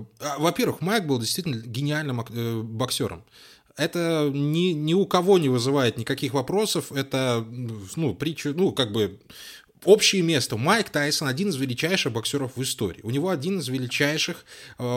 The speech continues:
ударов с правой. Поэтому он выносил очень многих своих соперников, ну, буквально в первом раунде.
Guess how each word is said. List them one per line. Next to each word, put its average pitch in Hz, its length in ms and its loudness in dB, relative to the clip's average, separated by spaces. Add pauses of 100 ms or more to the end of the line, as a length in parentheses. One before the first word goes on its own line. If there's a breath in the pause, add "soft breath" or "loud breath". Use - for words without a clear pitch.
ударов 135 420 2
с - 100 0
правой. 113 540 0
Поэтому 160 460 2
он 135 80 2
выносил 147 720 2
очень 175 360 4
многих 131 380 0
своих 113 240 -4
соперников, 214 540 -2
ну, 147 100 4
буквально 190 460 4
в - 40 -8
первом 160 320 0
раунде. 101 340 0